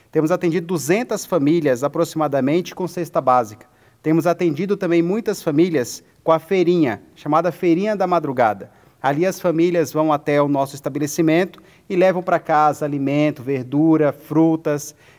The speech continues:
Também atendemos com calçados, roupas.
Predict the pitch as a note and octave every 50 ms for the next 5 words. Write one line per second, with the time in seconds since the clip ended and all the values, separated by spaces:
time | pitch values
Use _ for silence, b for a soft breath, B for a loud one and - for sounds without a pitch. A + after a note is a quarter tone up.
0 | b _ - E3 D#3+ E3+ F3+ F#3+ G3+ F#3+ F3 F3+ F3 D#3 E3 F3 F3 E3 D#3+ -
1 | E3 D3+ - D#3 C#3 C3 - - - C#3+ D3+ D#3 D#3 D#3 D3 D3+ C#3+ - - -
2 | - - D3+ D#3 E3 D#3+ D#3 D#3 - D3 C#3+ C#3 b